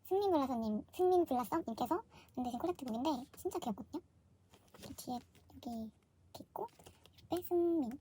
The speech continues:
써있고, 퍼피. 퍼피. 진짜 귀엽죠? 제가 이거를 계속 쓰다가 그 좀 큰 거, 큰 콜렉트북이 필요해서, 이거는 모래님 콜렉트북이거든요.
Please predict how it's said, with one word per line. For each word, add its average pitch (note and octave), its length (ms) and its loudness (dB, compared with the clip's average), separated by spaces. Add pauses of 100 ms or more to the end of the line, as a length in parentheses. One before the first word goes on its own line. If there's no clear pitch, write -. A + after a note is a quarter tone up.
(120)
써있고, C#4 380 -2 (1160)
퍼피. - 260 -16 (1400)
퍼피. - 280 -20 (280)
진짜 D4+ 200 -4
귀엽죠? A3+ 240 -6 (720)
제가 B3 140 -2
이거를 A#3+ 600 -2 (800)
계속 F4 240 -2
쓰다가 D4 460 0 (1700)
그 - 100 -4 (480)
좀 D#4 240 4
큰 A4+ 220 -4
거, C#4+ 160 2
큰 F#4+ 220 0
콜렉트북이 F4+ 680 -4
필요해서, A3 520 -2 (540)
이거는 B3 300 -2 (120)
모래님 C#4 320 4
콜렉트북이거든요. A3 640 -2